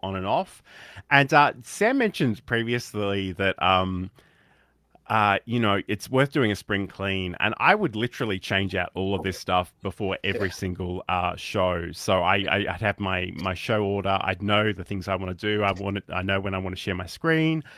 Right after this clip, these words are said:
Speaker 1: I want, know when I wanna bring something extra on, so I would come and do that. Just underneath it, we've got the ability to record and stream. So you can see I am actually recording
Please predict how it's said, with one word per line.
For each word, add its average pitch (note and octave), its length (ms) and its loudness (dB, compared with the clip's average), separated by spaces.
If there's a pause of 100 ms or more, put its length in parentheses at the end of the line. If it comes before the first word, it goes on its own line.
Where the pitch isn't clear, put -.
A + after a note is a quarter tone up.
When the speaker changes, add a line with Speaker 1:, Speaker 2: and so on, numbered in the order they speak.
(240)
Speaker 1:
I F#2 80 -4
want, G2+ 260 -6
know G2+ 220 -2
when F#2+ 160 -2
I F2+ 40 2
wanna F2+ 200 0
bring F#2 220 -2
something F2+ 360 -6
extra - 340 -6
on, G2+ 300 2
so G2 200 -6
I F#2+ 60 0
would F#2+ 200 -8
come G2 180 -2
and F#2 80 -2
do F#2+ 180 -4
that. C#3+ 380 0 (540)
Just G#3+ 160 -2
underneath D3+ 420 6
it, F3 140 2
we've A2+ 100 -2
got D3+ 140 0
the C#3 80 0
ability B2 520 0
to G#2+ 100 -4
record G2+ 520 2
and F#2 200 -2
stream. C#3 460 0
So B2+ 120 0
you G#2 60 2
can A2+ 120 0
see C3 200 2
I F#2+ 140 4
am G#2 180 2
actually G#2 300 0
recording G2 600 -2